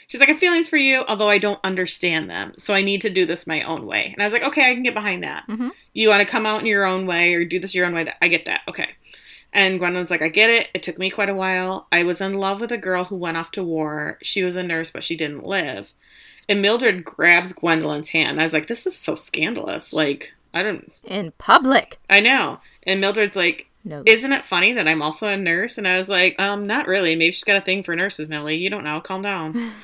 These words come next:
Speaker 2: <laughs>
Speaker 1: <laughs> And Mildred tells her, "Well, she's head nurse now, and she's planning a dance, and maybe, um, Gwendolyn wants to go with her as her companion." And Gwendolyn is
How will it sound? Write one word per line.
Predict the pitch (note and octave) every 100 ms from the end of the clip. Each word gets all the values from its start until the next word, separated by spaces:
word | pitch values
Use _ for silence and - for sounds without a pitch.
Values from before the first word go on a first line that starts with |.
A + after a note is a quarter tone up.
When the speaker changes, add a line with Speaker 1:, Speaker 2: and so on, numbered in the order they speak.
| A3
Speaker 2:
<laughs> | G#3 - - -
Speaker 1:
<laughs> | - - D4 C4 - G3+ E3 - - - -
And | G#3+
Mildred | A3+ A3 A3
tells | A3 G#3
her, | G#3 G3
"Well, | F#3+ F#3
she's | - G3+
head | D4+ E4
nurse | A3+ C#4 -
now, | D#3 G2 -
and | D#3 F3+ F3+ -
she's | F#3 -
planning | F3 E3+ A#3+
a | C4
dance, | B3 G#3+ G3+ G3 G#3 - -
and | G#3 F#3 F3+ F3+ - _ -
maybe, | G#3+ G#3 A3 A3 A3+ A3+
um, | A3 A3+ A#3+
Gwendolyn | A#3+ A#3+ B3 C4
wants | C4 B3+ -
to | C#4
go | C#4+
with | C#4 C#4
her | D4+ C4
as | C#4
her | -
companion." | - D#4+ D#4+ F4+ G#4 E4+ E2 D2+ C2+ - _ _ -
And | F#3 E3+
Gwendolyn | F3+ G3+ G3+ E3 D#3
is | F3 E3+ D#3+